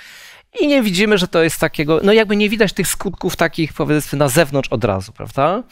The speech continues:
I może dlatego, żebyśmy sobie uprzytomnili, że to jest niestety, ale to jest też, y, poważny grzech, tak?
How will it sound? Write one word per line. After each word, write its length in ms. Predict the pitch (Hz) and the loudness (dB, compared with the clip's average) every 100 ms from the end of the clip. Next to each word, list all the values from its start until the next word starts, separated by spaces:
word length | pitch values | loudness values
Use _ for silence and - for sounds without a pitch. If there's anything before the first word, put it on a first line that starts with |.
| - - - _ - | -20 -20 -20 _ -4
I 100 | 175 | 2
może 260 | 170 160 | 2 4
dlatego, 460 | 165 160 - 285 170 | 2 2 2 2 2
żebyśmy 400 | 151 147 151 160 | 0 0 -2 -4
sobie 220 | - 156 | -4 -4
uprzytomnili, 880 | 160 - 170 160 147 139 123 151 196 | -4 -2 -2 0 0 0 0 2 0
że 120 | 160 | -2
to 200 | - 165 | -4 -2
jest 460 | 156 160 151 - - | 0 0 -2 -8 -4
niestety, 500 | 135 - 127 - 139 | -4 -2 -2 0 0
ale 180 | 120 120 | 0 0
to 120 | 120 | -2
jest 180 | 110 - | -2 -2
też, 380 | 110 - - - | 0 0 -2 -4
y, 760 | 117 107 117 123 - - - - | -4 -4 -6 -8 -8 -8 -10 -4
poważny 400 | 139 143 120 131 | -2 0 0 0
grzech, 320 | 208 156 - | 2 2 0
tak? 320 | - 123 160 | -2 -2 -2